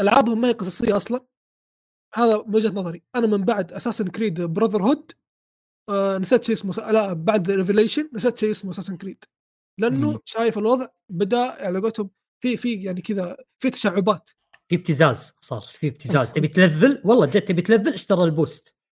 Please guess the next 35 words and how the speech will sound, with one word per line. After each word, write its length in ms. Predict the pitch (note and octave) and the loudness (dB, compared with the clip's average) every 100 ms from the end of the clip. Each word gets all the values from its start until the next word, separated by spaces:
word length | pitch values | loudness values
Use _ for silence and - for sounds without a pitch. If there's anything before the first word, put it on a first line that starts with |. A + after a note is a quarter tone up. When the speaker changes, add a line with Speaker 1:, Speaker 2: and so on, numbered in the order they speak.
| _ _ D#3 | _ _ 2
Speaker 2:
ما 140 | G#3 | 4
تبي 300 | A#3+ A#3+ B3 | 6 4 4
بوست؟ 360 | G3+ D#4 - G3 | 2 0 -2 -2
اقعد 240 | E3 F3 | -2 0
العب 200 | E3 E3 | 0 0
عشر 180 | D#3 D3+ | -2 -6
ساعات 360 | - C#3+ C#3+ | -4 -2 -4
زيادة. 360 | B2+ A#2+ G#2 F#2+ | -4 -6 -8 -8
ما 260 | A2+ B3 B3+ | -4 -4 -2
أبي، 360 | E3+ A2+ A2 | -4 -6 -10
آه، 320 | A2+ A#2 A#2+ A#2+ C#3+ | -12 -12 -14 -14 -12
آه، 220 | C#3 B2+ _ _ - | -10 -12 _ _ -2
يعني، 300 | D#3 G3+ - | 0 0 -2
يعني 320 | D3 E3+ E3+ | -4 -2 -4
حرفيًا 520 | - D#3+ - A#3 G3+ D3+ | -6 -10 -4 0 0 -2
صار، 300 | - F#3+ - | -2 -4 -4
كان 160 | - F#3 | -4 -4
سعر 200 | F3+ E3+ | -2 -4
اللعبة 560 | E3 D#3+ F#3 C#3+ E3+ A#3+ _ _ - | -2 -2 -2 -4 -6 -6 _ _ -18
ستين 420 | - - - G3+ | -16 -6 0 0
دولار، 400 | F3 F3 G#3+ - | 2 0 0 -4
اللي 160 | D3+ D#3+ | -6 -6
أنت 160 | D#3+ | -6
تشتري 300 | D3+ - - | -10 -12 -10
ستين 400 | D#3+ - D#3 E3+ | -10 -10 -8 -8
ستين 340 | D#3 - - F3 | -8 -12 -6 -4
دولار 260 | F#3+ A#3 - | -2 -4 -6
زيادة 320 | D3+ G#3+ E3+ | -2 -2 -2
عليها 200 | D3+ A3 | -2 -2
العشرين 400 | F3+ D#3 G3+ G3 | -4 -6 -6 -4
دولار 260 | E3+ G3+ F3+ | -4 -4 -4
مالت 280 | D#3 D#3 | -6 -6
البوست 360 | D3+ C#3+ F3+ - | -6 -6 -6 -8
والسوالف 440 | B2 D3 C3 B2 | -14 -10 -10 -10
هذه. 100 | A2+ | -18